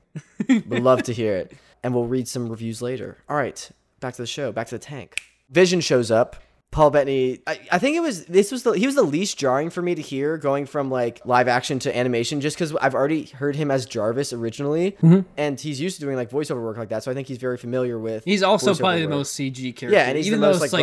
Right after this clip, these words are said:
Speaker 1: like, it's got
Speaker 2: robotic.
Speaker 1: to a point to where it's, I mean, it's, looks realistic as all heck.
Speaker 2: Yeah.
Speaker 1: But still, there's, like, you know, the transition's better than, like, seeing, like, skin, <laughs> like, normal skin.
Speaker 2: I meant just the voice-wise, like, his performance, because I know a lot of people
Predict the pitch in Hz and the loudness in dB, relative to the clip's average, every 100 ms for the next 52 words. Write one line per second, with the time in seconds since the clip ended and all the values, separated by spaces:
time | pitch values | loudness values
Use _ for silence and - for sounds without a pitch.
0 | - 127 170 202 202 165 - 170 165 - | 2 2 4 2 0 -2 -2 -4 -4 -6
1 | 151 139 139 - - - _ _ _ _ | -2 0 0 -2 -10 -12 _ _ _ _
2 | 143 135 - - - - 147 143 - 131 | 2 2 2 -10 -12 -4 2 2 2 2
3 | 127 120 113 110 - - 123 110 120 - | 2 0 -4 -6 -6 -12 -10 -6 -6 -8
4 | - _ _ - 117 92 110 196 135 131 | -10 _ _ 2 4 6 4 2 2 -2
5 | 127 123 - - _ 170 95 - _ _ | 0 -2 -2 -14 _ -8 -8 -16 _ _
6 | _ 170 180 160 208 165 147 139 117 110 | _ 0 0 4 4 4 0 -4 -4 -6
7 | 98 104 120 120 110 - _ - - 139 | -6 -10 -6 -6 -8 -14 _ -14 -8 -6
8 | 123 117 - - 117 - - - 127 101 | -6 -8 -12 -14 -14 -12 -10 -8 -6 -8
9 | - _ - 117 123 123 113 - 117 101 | -14 _ -12 -8 -6 -6 -8 -8 -6 2
10 | 202 254 240 - 160 135 165 175 147 123 | 4 4 2 -2 -2 0 0 -2 -2 -2
11 | 120 127 143 - 127 127 131 127 110 - | -4 -8 -10 -10 -12 -6 -6 -4 -10 -14
12 | - _ 143 143 147 135 139 147 143 139 | -20 _ -12 -4 -4 0 0 0 0 0
13 | 139 131 127 123 113 | -2 -2 0 0 -4